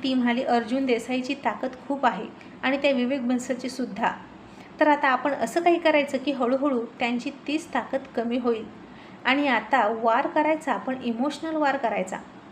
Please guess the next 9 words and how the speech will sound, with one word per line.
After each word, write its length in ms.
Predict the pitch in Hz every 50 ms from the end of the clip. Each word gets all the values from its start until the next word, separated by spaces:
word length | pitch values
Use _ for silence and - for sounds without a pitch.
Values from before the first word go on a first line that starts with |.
| - - - - - -
आणि 160 | 196 214 226 226 -
त्यांना 280 | - 226 220 233 240 233
घायाळ 380 | 233 202 180 196 233 247 269
करून 260 | 277 277 254 240 254
टाकायचं." 480 | 240 - 208 214 208 208 - - 196 180 - - - - - - - - - - - - - - -
असं 340 | - 247 240 - - 294 269
म्हणून 380 | 254 262 277 285 262 233 247 269 - - - - - - - - - - - - - - - - - - - - - - - - - - - - - - - - - - - - - - - - - -
तिला 220 | 285 277 285 285
मॉन्टीसमोर 840 | 277 269 254 226 247 233 - 277 269 254 - 285 269 262 254 220